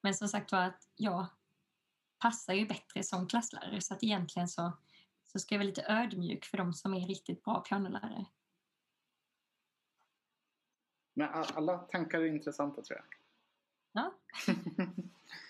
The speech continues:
Speaker 2: Ehm, är, är det någonting som vi inte har tagit upp nu som, som du gärna skulle vilja prata om?
Speaker 1: Ehm.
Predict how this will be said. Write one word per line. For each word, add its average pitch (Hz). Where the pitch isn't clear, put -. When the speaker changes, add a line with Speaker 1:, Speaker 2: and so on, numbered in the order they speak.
Speaker 2:
Ehm, 120
är, 185
är 175
det 180
någonting 165
som 135
vi 143
inte 139
har 147
tagit 135
upp -
nu 135
som, 127
som 139
du 139
gärna 139
skulle 135
vilja 131
prata 135
om? 151
Speaker 1:
Ehm. 180